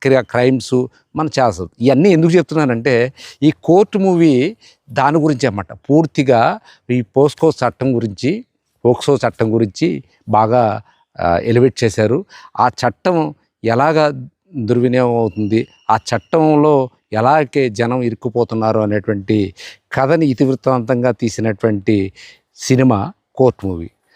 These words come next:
అంటే మనం న్యాచురల్ స్టార్‌గా పేరొందినటువంటి నాని ఈ చాలా సినిమాలో డిఫరెంట్, డిఫరెంట్, ఆ, స్టోరీస్ ఆయన ఎంచుకుంటాడు, తెలుసు కదండి. అయితే ఏదైనా మంచి కథతో ఏదైనా కొత్త డైరెక్టర్ వచ్చినప్పుడు ఆ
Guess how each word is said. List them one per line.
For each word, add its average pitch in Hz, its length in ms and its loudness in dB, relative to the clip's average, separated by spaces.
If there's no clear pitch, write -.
అంటే 170 340 2
మనం 151 300 0
న్యాచురల్ 160 400 2
స్టార్‌గా 165 440 0
పేరొందినటువంటి 135 1160 0
నాని 131 640 2
ఈ 139 80 -4
చాలా 135 320 0
సినిమాలో 160 380 0
డిఫరెంట్, 139 360 0
డిఫరెంట్, 131 460 -2
ఆ, 127 440 4
స్టోరీస్ 131 800 0
ఆయన 113 480 -2
ఎంచుకుంటాడు, 117 440 0
తెలుసు 104 260 -2
కదండి. 113 420 -2
అయితే 170 520 2
ఏదైనా 175 360 4
మంచి 151 380 0
కథతో 147 560 -2
ఏదైనా 127 260 0
కొత్త - 280 -4
డైరెక్టర్ 139 420 0
వచ్చినప్పుడు 117 800 0
ఆ 107 80 0